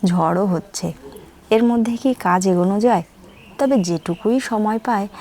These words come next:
তখনই একটু একটু করে কাজটাকে এগিয়ে নিচ্ছে। তবে বেশ কিছুদিন ধরেই ওর ওপর ভীষণই কাজের চাপ পড়ছে, সেই ভোর পাঁচটা থেকে শুরু করে রাত বারোটা পর্যন্ত মানুষটা শুধু ছুটেই চলছে, কখনো বিশ্রাম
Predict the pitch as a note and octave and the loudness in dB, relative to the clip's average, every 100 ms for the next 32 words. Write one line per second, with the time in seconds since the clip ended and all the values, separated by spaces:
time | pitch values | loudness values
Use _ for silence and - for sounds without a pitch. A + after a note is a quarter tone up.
0 | - - - F3+ E3+ G3 A3+ G3+ F3 - | -18 -20 -4 -2 0 0 0 0 -4 -4
1 | E3+ D#3 F3+ F3+ A#3 B3 E3+ - - E3+ | -4 -4 -4 -4 -4 -2 -4 -4 -6 -2
2 | B3+ G3+ E3 E3 E3 - - F3 E3+ - | 0 0 0 -2 -4 -6 -8 -8 -10 -16
3 | - _ - A#3 B3+ G#3 F3+ - G3 - | -20 _ -2 2 4 2 0 -4 -8 -2
4 | A3 A#3+ A#3+ A#3 B3 G#3+ G3+ _ _ _ | 0 0 0 0 0 0 -4 _ _ _
5 | F3+ F3+ F3 G#3 F#3 F3+ G3 G#3 G3+ E3+ | -2 0 0 -4 -4 -6 -4 -4 -4 -6
6 | F3 - F3 - F3 E3 - - E3+ _ | -6 -8 -12 -12 -12 -12 -14 -16 -16 _
7 | _ _ _ _ _ - G3 G#3+ F3 F3+ | _ _ _ _ _ -6 0 0 -2 -4
8 | G3 - E3 D#3+ - E3+ F#3 G3 - G#3+ | -6 -4 -6 -6 -10 -8 -8 -8 -6 -4
9 | A3 A#3 G3 - _ _ F3+ F3 F#3+ E3+ | -2 -2 -4 -6 _ _ 0 0 2 0
10 | D#3 D#3+ - D#3 E3 E3 E3 E3 - _ | -2 -6 -6 -8 -6 -8 -10 -14 -16 _
11 | _ _ E3+ D#3+ - F3+ - G#3+ A#3 - | _ _ -8 -6 -8 -8 -2 -2 -2 -8
12 | F3+ F#3+ F#3 - E3 - F3+ - _ _ | -4 -2 -2 -6 -12 -14 -20 -20 _ _
13 | _ _ _ _ A#3 A#3+ C4 A#3 F3+ - | _ _ _ _ -8 -2 0 2 -2 -4
14 | - | -6